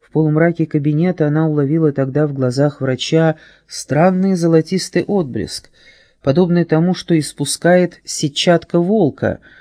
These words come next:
наделенная кровяными пластинками, усиливающими свет. Чем объяснить подобную странность? Контактными линзами? Привычкой напрягать глаза в темноте?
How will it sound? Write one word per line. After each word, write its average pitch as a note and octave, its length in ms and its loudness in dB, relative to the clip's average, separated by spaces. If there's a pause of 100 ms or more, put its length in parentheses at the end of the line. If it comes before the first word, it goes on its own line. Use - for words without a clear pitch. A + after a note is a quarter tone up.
(120)
наделенная D3+ 720 2
кровяными D3+ 560 2
пластинками, F3+ 960 0 (240)
усиливающими D#3 960 0
свет. D3 580 -2 (600)
Чем C3+ 300 0
объяснить E3+ 680 0
подобную C3 540 0
странность? C#3 800 -4 (420)
Контактными C3 680 -2
линзами? C3+ 680 -2 (580)
Привычкой E3+ 520 2
напрягать E3 600 2
глаза D3+ 480 4
в E3+ 80 -2
темноте? D#3+ 800 0